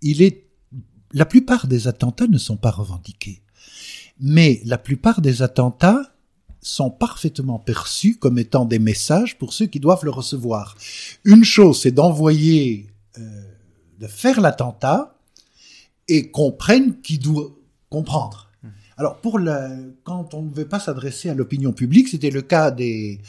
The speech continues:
Speaker 1: des, du Hezbollah, euh, dans les attentats de, de quatre-vingt-quinze, on a trouvé un, un, un nom, des, des, des années quatre-vingts. On a trouvé un nom, euh, plus ou moins bidon, mais c'est, mais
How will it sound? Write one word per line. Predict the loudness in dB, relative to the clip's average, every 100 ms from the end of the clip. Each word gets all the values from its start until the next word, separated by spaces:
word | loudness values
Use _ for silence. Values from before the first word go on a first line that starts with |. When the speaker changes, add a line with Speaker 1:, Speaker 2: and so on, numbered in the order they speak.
| -20 -20 -20 _
Speaker 1:
des, | -10 -8 -6
du | -8 -10
Hezbollah, | -12 -8 -4 0 0 0 -6
euh, | -10 -10 -10 -10
dans | -10 -8
les | -8 -8
attentats | -10 -12 -8 -8
de, | -6 -8 -10 -12
de | -14
quatre-vingt-quinze, | -12 -12 -10 -10 -10 -10
on | -12
a | -14
trouvé | -18 -14 -10 -8
un, | -10 -12 -18 -20 -20 -20 -20 -20 -20 -20
un, | -20 -18 -12 -10
un |
nom, | -8 -10 -10
des, | -8 -8 -8
des, | -12 -14
des | -14 -12
années | -10
quatre-vingts. | -10 -12 -14 -14 -20 -20 -12
On | -8
a | -8
trouvé | -8 -6 0 2
un | 2
nom, | -2 -2 -2
euh, | -4
plus | -6 -12 -10
ou | -6
moins | -6
bidon, | -6 -4 0 0
mais | -2
c'est, | -4 -14 -14 -20 _ -20 _
mais | -12 -12 -12